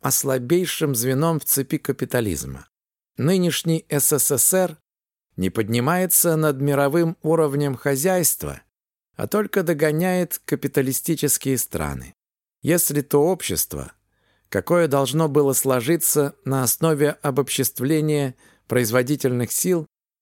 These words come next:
самого передового для своей эпохи капитализма, Маркс называл низшей стадией коммунизма, то определение это явно не подходит к Советскому Союзу,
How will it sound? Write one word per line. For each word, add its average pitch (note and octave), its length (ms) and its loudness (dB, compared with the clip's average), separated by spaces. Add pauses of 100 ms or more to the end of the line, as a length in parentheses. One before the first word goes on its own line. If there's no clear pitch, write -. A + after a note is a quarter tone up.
(140)
самого D3 500 2
передового C3 920 2
для B2+ 140 -2
своей B2+ 400 0 (100)
эпохи B2 520 0
капитализма, G#2 1040 -2 (600)
Маркс F3 640 0
называл C#3+ 720 2
низшей D3+ 580 0
стадией C#3 560 0
коммунизма, A#2 880 -2 (580)
то G2+ 200 2
определение D#3 920 2
это D#3 260 -2
явно F#3 540 2
не E3 120 2
подходит E3 680 -2 (100)
к - 60 -8
Советскому C3+ 640 0
Союзу, C3 680 -2